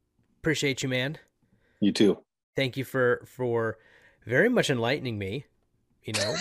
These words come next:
Speaker 2: <laughs>
Speaker 1: making me <laughs> see things again, make, putting, putting things in my head to ponder, uh, hopefully for our listeners, um,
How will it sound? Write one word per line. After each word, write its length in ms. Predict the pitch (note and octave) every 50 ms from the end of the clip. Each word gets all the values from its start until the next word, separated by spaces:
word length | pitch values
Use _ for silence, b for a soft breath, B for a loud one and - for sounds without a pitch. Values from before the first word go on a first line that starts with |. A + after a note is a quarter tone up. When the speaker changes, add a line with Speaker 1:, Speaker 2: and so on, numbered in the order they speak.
| - -
Speaker 2:
<laughs> 160 | - - -
Speaker 1:
making 320 | C#3+ D3 D3+ - F#3 F3+
me 200 | E3 D#3 D#3 D3 - - - -
<laughs> 140 | - -
see 240 | - - - E3+ E3
things 520 | - - - D3 C3+ C3+ C#3+ - - - - _ _ -
again, 560 | B2+ C#3 B2+ A2 C3 B2 A2+ A#2 B2+ F3 E3 b b b b b b b _
make, 300 | - D3 F3 F3+ F3+ -
putting, 340 | - G3 F#3+ G3 G3+ G3 - _ _ _ _
putting 240 | - E3+ F3 F3+ F#3+
things 340 | E3+ - F3+ E3+ E3+ D#3+ D#3
in 80 | D#3+
my 120 | D#3 D#3 D3+
head 220 | D3 D3 C#3+ C#3
to 80 | C3+ B2+
ponder, 560 | - C3+ C3 B2+ B2 A#2+ A#2+ B2+ C#3 D3 - b b b b b b b -
uh, 60 | G#2
hopefully 420 | G#2 C#3 D3 D3 - - C3+ C3+
for 160 | B2 - C3
our 140 | A#2+ A#2+ A#2+
listeners, 680 | A#2 A#2+ A2 - - B2 A#2 A2+ A2+ A2 - - - - - -
um, 500 | A#2 A#2 A2+ A2 G#2+ G#2+ G#2 G#2+ G#2+